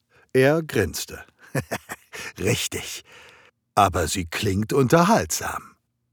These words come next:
„Sie klingt in erster Linie wie die Schwester einer deiner Capo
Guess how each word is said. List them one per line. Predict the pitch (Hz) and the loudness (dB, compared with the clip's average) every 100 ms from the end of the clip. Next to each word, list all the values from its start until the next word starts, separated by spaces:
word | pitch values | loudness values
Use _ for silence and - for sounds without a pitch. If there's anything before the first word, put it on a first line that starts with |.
| _ | _
„Sie | 117 131 135 | 0 0 2
klingt | 147 151 151 | 2 2 2
in | 147 | 0
erster | 175 151 - 117 | 2 0 4 4
Linie | 107 113 123 139 | 4 4 4 2
wie | 139 | 2
die | 131 120 | 0 0
Schwester | - 120 - 123 | 2 2 2 0
einer | 120 127 | 2 2
deiner | 120 127 131 | 2 0 0
Capo | - 135 87 - - | -2 -4 -4 -6 -12